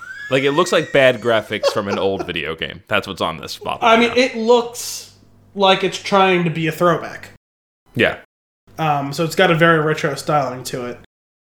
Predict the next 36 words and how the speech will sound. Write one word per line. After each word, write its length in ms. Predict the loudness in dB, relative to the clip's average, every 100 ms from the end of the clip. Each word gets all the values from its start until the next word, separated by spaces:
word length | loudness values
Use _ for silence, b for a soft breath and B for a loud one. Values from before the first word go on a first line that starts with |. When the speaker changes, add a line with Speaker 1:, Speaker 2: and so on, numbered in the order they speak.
| _ 0
Speaker 1:
The 160 | 0
font 380 | 4 4 4 4
is 120 | 0
not 200 | 0 0
retro 320 | -2 -2 -4
enough, 280 | -4 -6 -6
though. 200 | -8 -8 -12 _ _ _
Speaker 2:
Well, 220 | 4 6 6
it's, 440 | 4 -6 -8 -14 _ _ _ _ _ _
it's 140 | -16 -4
French. 220 | -2 0
Speaker 1:
The 60 | 0
main, 180 | 0 2
Speaker 2:
It's 80 |
Speaker 1:
the, 60 | 4
Speaker 2:
very 120 | 4
Speaker 1:
the, 60 | 4
Speaker 2:
French. 340 | 0 -2 -8
They're, 220 | -2 -2 0
like, 200 | -4 -4
it's 100 | -2
Speaker 1:
the 100 | 0
Speaker 2:
got, 20 |
like, 60 | 2
Speaker 1:
main 160 | 0
Speaker 2:
that, 100 | 0
Speaker 1:
font. 200 | 0 0
Speaker 2:
like, 200 | -2 -4 -8 -10
it's 120 | -2
got 160 | 0
that, 160 | 0 0
like, 260 | -4 -6 -6
European, 520 | -4 -4 -2 -4 -4
like, 160 | -6
script. 500 | -6 -4 -4 -6 -10 -8 0 0
Speaker 1:
<laughs> 580 | 2 0 0 -2 -4